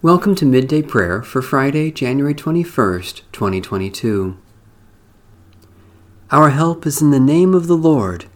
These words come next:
maker of heaven and earth. Commit your way to the Lord. Trust in God, who will deliver you.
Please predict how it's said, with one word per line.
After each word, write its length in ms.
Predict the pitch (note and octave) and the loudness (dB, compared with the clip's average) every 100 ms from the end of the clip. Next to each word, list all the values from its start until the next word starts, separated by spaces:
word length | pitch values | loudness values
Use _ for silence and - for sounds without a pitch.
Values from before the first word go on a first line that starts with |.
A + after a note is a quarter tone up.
| _ | _
maker 480 | G2+ A#2 D3 D3+ D#3 | -4 -2 -2 -2 -2
of 220 | D3+ D3 | -2 -2
heaven 360 | B2 A#2+ B2 A#2+ | -2 -2 -2 -2
and 220 | B2 A#2 | -2 -2
earth. 460 | G#2+ F#2 - - _ _ - _ - _ | -2 -6 -12 -20 _ _ -20 _ -20 _
Commit 480 | - D3+ E3+ G3+ G3 | -6 0 4 2 2
your 240 | D#3 E3+ D#3+ | 0 2 2
way 380 | C3+ C3 A2 | 0 0 -2
to 180 | G2 - | -6 -10
the 140 | A#2 A#2 | -6 -4
Lord. 480 | A2 G2+ F2+ E2 - _ _ _ - _ | -2 -2 -4 -8 -16 _ _ _ -20 _
Trust 540 | - - C#3+ D3 - | -10 -4 -2 -4 -4
in 140 | D3+ D3 | -2 0
God, 520 | C3 C3+ B2 F#2 E2 - | 0 0 -2 -4 -8 -4
who 120 | D3 | 2
will 300 | D3 D3+ E3 | 4 4 2
deliver 420 | B2+ A2+ C3 A#2+ G2+ | 0 -2 -2 -2 -6
you. 340 | F2 E2 - | -8 -10 -14